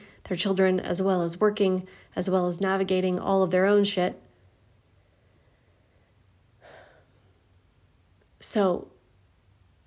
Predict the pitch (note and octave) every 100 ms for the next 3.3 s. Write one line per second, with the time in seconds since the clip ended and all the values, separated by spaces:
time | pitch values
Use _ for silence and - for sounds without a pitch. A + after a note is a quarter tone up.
0 | _ _ _ _ _ _ _ _ G#3+ G#3+
1 | G#3 G3+ G3+ G3+ G#3 - - A#3+ A#3 C4
2 | B3 B3 A#3 F#3+ G3 G#3 A#3 C4+ C#4+ C#4
3 | D4 D4